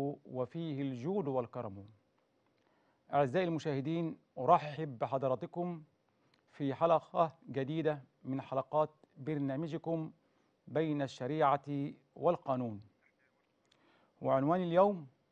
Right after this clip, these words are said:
مشاكلك وحمايتك بين الشريعة والقانون. يعني المواطن له حماية، هذه الحماية نرى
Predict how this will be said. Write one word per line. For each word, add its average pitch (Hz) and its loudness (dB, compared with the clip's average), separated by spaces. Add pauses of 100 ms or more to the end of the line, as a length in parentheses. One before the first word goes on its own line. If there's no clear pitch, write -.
(1300)
مشاكلك 151 -4 (1800)
وحمايتك 151 0 (540)
بين 151 2
الشريعة 147 0 (380)
والقانون. 123 -2 (1200)
يعني 131 -2
المواطن 175 2 (300)
له 147 4
حماية، 151 -2 (540)
هذه 131 -2
الحماية 156 0 (1080)
نرى 160 4